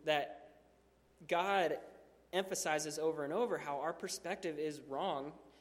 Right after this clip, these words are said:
Now we see through a glass dimly, um, and we're, we're fallen. His thoughts are above our thoughts. Uh, "A day is as a thousand years." Points over and over that our perspective is not the right perspective,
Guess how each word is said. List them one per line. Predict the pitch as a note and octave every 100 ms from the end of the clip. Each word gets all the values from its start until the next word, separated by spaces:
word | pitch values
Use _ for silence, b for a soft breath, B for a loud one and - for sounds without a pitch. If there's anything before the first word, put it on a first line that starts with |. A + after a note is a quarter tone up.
| B C#3+
Now | D#3
we | F#3
see | F3+ F#3 F3+
through | F3 E3+
a |
glass | E3 E3+ E3+
dimly, | - G3+ C#3+ A#2+ B2 B B B -
um, | C3+ C3 A#2+ A#2 - - D#3+
and | D3+ C#3 C3 - - D3+
we're, | C#3+ C3+ B2+ C#3+
we're | B2+
fallen. | B2+ G#3+ G3+ D#3+ C3
His | C#3+ C3+ -
thoughts | D#3+ E3+ -
are |
above | D#3+ D#3+ D#3+
our | F#3
thoughts. | F#3 D#3+ C3 A#2+ - - C#3
Uh, | B2 A#2+ A#2
"A | A#2
day | - E3 F3+
is | E3+
as | D#3+
a | D#3+
thousand | E3 D#3+ D#3+ E3+
years." | F#3+ D#3 A2+ - B B - -
Points | B3 A#3
over | A#3 A#3+
and | F#3+
over | A#3+ A#3
that | E3 D3
our | E3 A#3+
perspective | A#3+ - - A3 - D3+
is | C#3+
not | C#3+ E3
the | D#3+
right | C#3+ D3+
perspective, | - B2+ - E3+ D#3 B2